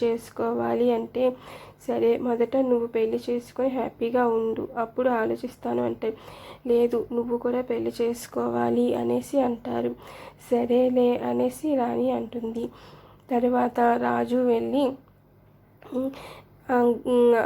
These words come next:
ఎవరికైనా ఏ లోపం ఉందో తెలుసుకొని,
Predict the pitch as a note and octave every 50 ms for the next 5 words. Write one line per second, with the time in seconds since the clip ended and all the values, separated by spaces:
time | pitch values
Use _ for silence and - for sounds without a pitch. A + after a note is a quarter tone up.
0 | - - A#3+ A#3+ A#3 A#3 A#3 A#3 A#3+ A#3+ A#3+ - B3 A#3+ A#3+ A#3+ B3 B3+ B3 A#3+
1 | A#3+ A#3+ A#3+ A#3 A#3+ A#3 A#3 A#3 - B3 A#3+ B3 B3 A#3 A#3 A3+ A#3+ A#3+ A#3+ A#3+
2 | B3 A#3+ A#3+ A#3+ - - - - A#3 A#3 A#3 B3 C4 B3+ -